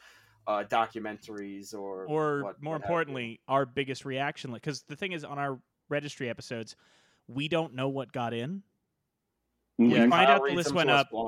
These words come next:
Speaker 1: blind.
Speaker 2: we keep our heads down. Kyle reads them to us. And one of the most joyous moments we've ever had, it's a delayed reaction as we both process it, is just <laughs> on the episode, Kyle going,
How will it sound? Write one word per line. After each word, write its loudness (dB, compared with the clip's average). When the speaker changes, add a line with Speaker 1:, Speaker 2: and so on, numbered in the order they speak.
Speaker 1:
blind. -2
Speaker 2:
we -4
keep -8
our -4
heads -6
down. -4
Kyle -2
reads -6
them -8
to -6
us. -8
And -8
one 0
of -4
the -8
most -6
joyous -4
moments -8
we've -8
ever -8
had, -10
it's -8
a -6
delayed -4
reaction -2
as -10
we -12
both -10
process -8
it, -10
is -14
just -16
<laughs> -14
on -4
the -6
episode, -8
Kyle -4
going, -8